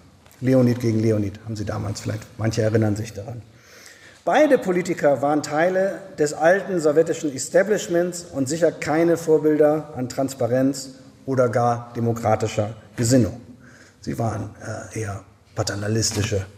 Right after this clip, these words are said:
Typen, wenn man so sagen will. Ihr Wahlprogramm unterschied sich kaum und beide machten populistische Versprechungen, um die Bürgerinnen und Bürger auf ihre Seite zu ziehen. Kutschma wurde außerdem von den damals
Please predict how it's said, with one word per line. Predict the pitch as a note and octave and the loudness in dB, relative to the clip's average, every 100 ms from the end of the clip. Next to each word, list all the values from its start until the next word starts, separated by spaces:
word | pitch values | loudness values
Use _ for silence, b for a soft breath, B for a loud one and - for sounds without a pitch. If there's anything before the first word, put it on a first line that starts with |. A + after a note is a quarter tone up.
| - | -14
Typen, | - B2+ G#2 F#2+ - | -8 -8 -10 -18 -18
wenn | - | -18
man | G#2 G#2 | -16 -14
so | |
sagen | G#2+ G#2+ A2 A2 | -16 -16 -16 -18
will. | - B B B B B B B B | -18 B B B B B B B B
Ihr | G#3 | 2
Wahlprogramm | G3+ D4 - G3 E3+ F3+ | 4 4 4 2 2 2
unterschied | F3 F3+ G#3+ G#3+ | 4 2 0 -8
sich | F3 - | -10 -8
kaum | G3 F#3 D3+ A2+ A#2 - | 0 2 2 0 -6 -4
und | D3 C#3 | -2 2
beide | D3 F3+ | 4 4
machten | E3 E3 F#3+ | 4 2 -2
populistische | E3 F3 D3+ G3 G#3+ E3 | -4 0 0 0 -4 -6
Versprechungen, | D#3+ C#3+ - F3 F3 F#3 E3+ F3 | -2 -4 0 -2 0 0 0 0
um | C3+ | -2
die | C3 | -2
Bürgerinnen | A#2+ E3 F3+ D#3+ D#3 | 2 2 4 4 2
und | B2 | 0
Bürger | A2+ C#3 D#3 C#3+ | 2 4 4 4
auf | B2 B2 | 2 -2
ihre | B2+ | -4
Seite | A2 G2 G2+ G2 | -2 -2 -4 -8
zu | G2 | -12
ziehen. | - G2+ F#2 - - - _ b b b b _ | -10 -12 -12 -20 -20 -20 _ b b b b _
Kutschma | C#4 D4 D#3 C3+ G3+ - | -4 -2 -2 0 0 2
wurde | D#3 D#3+ | 2 4
außerdem | - B3+ B3+ D3+ C3 F3 A#3 | 4 4 4 2 0 -2 -2
von | D3+ | 0
den | C#3+ C3 | 2 2
damals | B2+ D#3 F3 F#3+ - | 2 2 2 0 -6